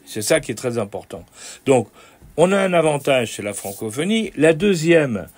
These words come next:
le deuxième, c'est qu'il faut qu'on fasse une révision fondamentale de notre comportement, et c'est pas à vous que je vais le dire, parce que on, dans le, dans le club, on, Dieu sait si on en parle,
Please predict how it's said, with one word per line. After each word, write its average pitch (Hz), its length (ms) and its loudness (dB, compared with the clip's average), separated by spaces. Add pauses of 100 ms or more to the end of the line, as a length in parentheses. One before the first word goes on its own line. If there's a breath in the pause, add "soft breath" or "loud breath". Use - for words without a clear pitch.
(140)
le 120 100 -6
deuxième, 156 480 -2
c'est 147 220 -2
qu'il 165 160 -8
faut 180 160 -4
qu'on 147 180 -8
fasse 151 280 -4
une 113 120 -4
révision 127 680 -2 (260 loud breath)
fondamentale 113 1080 -2 (340 soft breath)
de 120 80 -2
notre 120 320 -2
comportement, 139 840 -4 (340 loud breath)
et 92 100 -10
c'est 113 180 -6
pas 113 180 -2
à 113 60 0
vous 113 140 -6
que 110 60 -10
je 98 60 -12
vais 127 120 0
le 127 60 -4
dire, 131 280 0
parce 92 180 -12
que 107 320 -8 (400 loud breath)
on, 110 140 -4
dans 113 380 -2
le, 107 180 -2
dans 117 160 -6
le 117 100 -4
club, 123 400 -4
on, 104 160 -10 (180)
Dieu 120 220 -2
sait 123 280 -2
si - 140 -6
on 101 140 -6
en 127 140 -4
parle, 190 420 0